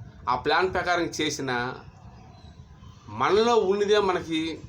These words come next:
దెబ్బెడది. ఇప్పుడు మన, మనమే నమ్ముకోవాలి, పక్కోళ్ళు కూడా నమ్మకూడదు. ఈ రోజున అదే జరిగింది. దేవుడు మహాజ్ఞాని నిజంగాను, కానీ అక్కడ కొన్ని సందర్భంగా కొన్ని మానవుల్ని ఇక్కడ సృష్టించేప్పుడు దేవుడు అక్కడ ఉండేటప్పుడు మధ్యలో ఒక మధ్యవర్తి కావాలి.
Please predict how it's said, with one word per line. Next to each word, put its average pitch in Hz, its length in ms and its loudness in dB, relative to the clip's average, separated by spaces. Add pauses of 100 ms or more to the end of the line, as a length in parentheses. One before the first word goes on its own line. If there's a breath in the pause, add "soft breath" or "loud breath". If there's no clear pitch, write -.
దెబ్బెడది. 127 440 -2
ఇప్పుడు 123 220 -4
మన, 123 140 -2
మనమే 175 440 2
నమ్ముకోవాలి, 123 560 -2
పక్కోళ్ళు 185 360 2
కూడా 170 140 0
నమ్మకూడదు. 123 460 -2 (960)
ఈ 165 100 0
రోజున 196 280 6
అదే 165 200 2
జరిగింది. 95 480 -4 (720)
దేవుడు 208 300 2
మహాజ్ఞాని 151 760 -2
నిజంగాను, 104 520 -8 (1500 loud breath)
కానీ 220 160 2
అక్కడ 190 280 0
కొన్ని 160 260 -2
సందర్భంగా 165 1000 -4 (480)
కొన్ని 175 260 0
మానవుల్ని 185 460 4
ఇక్కడ 156 140 -4
సృష్టించేప్పుడు 160 580 -6
దేవుడు 160 300 0
అక్కడ 147 140 0
ఉండేటప్పుడు 147 420 0
మధ్యలో 151 400 0
ఒక 151 180 0
మధ్యవర్తి 131 640 0
కావాలి. 107 440 -4